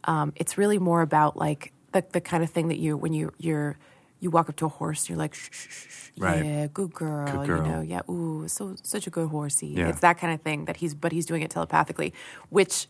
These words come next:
Speaker 1: is part of what makes people, uh, respect and maybe fear his magic, right?
Speaker 2: Mm.
Speaker 1: Because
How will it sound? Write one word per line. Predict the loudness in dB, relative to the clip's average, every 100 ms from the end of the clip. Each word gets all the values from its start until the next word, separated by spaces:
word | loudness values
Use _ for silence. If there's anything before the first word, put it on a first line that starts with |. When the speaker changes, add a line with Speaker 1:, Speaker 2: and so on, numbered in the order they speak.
| _ _ _ 0
Speaker 1:
is | 0
part | 0 2 6 6
of | 6 4
what | 2 2
makes | 0 0 -2
people, | -6 -6 0 0 2 -2 -8 _ _ _ -2
uh, | 0 2 -2 -10 _
respect | -2 0 2 2 0 -6 -12
and | -8 -6 -6 -8 -8
maybe | -6 -6
fear | -10 -6 -2 0
his | -2 -2
magic, | 0 0 0 -2
right? | 4 4
Speaker 2:
Mm. | 6
Speaker 1:
Because | 4 4